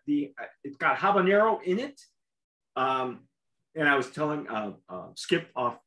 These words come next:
offline that I have a high bar for tequilas that are made with peppers because,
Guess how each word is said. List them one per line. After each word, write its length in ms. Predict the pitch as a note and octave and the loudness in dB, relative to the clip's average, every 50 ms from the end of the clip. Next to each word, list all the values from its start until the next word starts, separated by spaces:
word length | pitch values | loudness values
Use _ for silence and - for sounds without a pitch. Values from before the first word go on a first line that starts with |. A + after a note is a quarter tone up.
| _ | _
offline 560 | A2 A#2+ - - D3 F3+ B3 C#4 A3+ D#3+ C3 A2+ | -12 -12 -8 -2 0 0 2 2 0 -2 -2 -2
that 240 | B2+ A#2+ A2+ - - - | -2 -2 -4 -6 -10 -8
I 140 | - A#2+ A#2+ | -4 -2 -2
have 80 | B2 | -2
a 60 | A#2+ A2 | -2 -2
high 200 | - D#3 E3 E3 | 0 2 2 2
bar 440 | D#3+ G3+ B3+ - - - - - - | 4 4 6 6 6 6 2 0 -4
for 180 | - D3+ C3+ B2+ | -6 -6 -6 -6
tequilas 480 | - C#3+ - - G3 F#3 F3+ D#3+ B2+ C3 | -6 -10 -8 -2 0 2 2 0 -2 -4
that 120 | C#3+ C3+ | -6 -6
are 120 | F2 - A#2+ | -6 -6 -4
made 240 | D3 E3 F3 D3 | -2 -2 -2 -2
with 140 | C3 A#2 - | -4 -8 -4
peppers 380 | - A3 - - - - - - | -2 -2 4 6 6 6 6 4
because, 460 | - - - - - - - - - | 2 0 0 0 -2 -6 -8 -10 -14